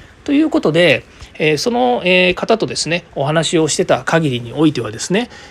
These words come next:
えー、やはりこう、デジタルではないので、デジタルリテラシーではないと。だけど、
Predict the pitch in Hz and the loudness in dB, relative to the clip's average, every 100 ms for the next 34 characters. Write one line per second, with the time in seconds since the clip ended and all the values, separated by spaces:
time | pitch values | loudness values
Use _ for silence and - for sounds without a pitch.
0 | - 147 123 117 113 139 175 214 220 131 | -10 -6 -6 -6 -8 -10 -4 -2 0 -2
1 | 123 - - - - - 247 320 320 226 | -2 -10 -20 -20 -12 2 4 4 6 6
2 | 196 156 127 131 - - 160 190 143 113 | 8 6 4 2 -6 -2 4 4 4 2
3 | 139 117 - - - 135 196 277 247 240 | 2 2 -2 -14 -2 0 4 6 6 4
4 | 240 262 185 - 120 110 110 113 110 - | 2 4 4 4 -2 -4 -4 -4 -4 -6
5 | - - - 233 226 208 202 | -18 -20 -6 0 4 6 6